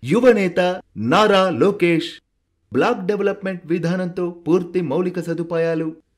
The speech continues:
Breakfast with లోకేష్ కార్యక్రమంలో యువనేత నారా లోకేష్ మనసులో మాట.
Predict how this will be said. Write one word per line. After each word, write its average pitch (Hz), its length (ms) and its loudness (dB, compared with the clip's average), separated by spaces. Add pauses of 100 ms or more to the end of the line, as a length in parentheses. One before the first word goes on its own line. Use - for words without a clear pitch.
(120)
Breakfast 214 640 -2 (120)
with 170 180 0 (180)
లోకేష్ 185 480 -2
కార్యక్రమంలో 175 840 -2 (120)
యువనేత 170 420 0
నారా 165 400 -2
లోకేష్ 165 400 -4 (180)
మనసులో 156 540 -2
మాట. 151 300 -4